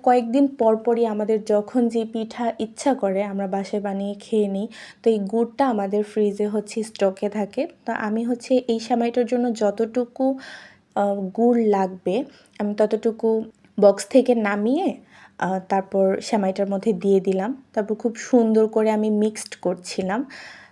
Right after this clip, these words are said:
তো এই জিনিসটা মিক্সড হতে হতে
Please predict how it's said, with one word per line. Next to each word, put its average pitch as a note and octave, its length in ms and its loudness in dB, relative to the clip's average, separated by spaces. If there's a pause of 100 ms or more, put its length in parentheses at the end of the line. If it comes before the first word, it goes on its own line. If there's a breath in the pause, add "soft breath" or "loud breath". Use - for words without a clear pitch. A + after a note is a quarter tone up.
(120)
তো C4 80 -2 (180)
এই B3+ 180 4
জিনিসটা C#4+ 420 4
মিক্সড A#3 540 2
হতে B3 260 6
হতে B3+ 400 2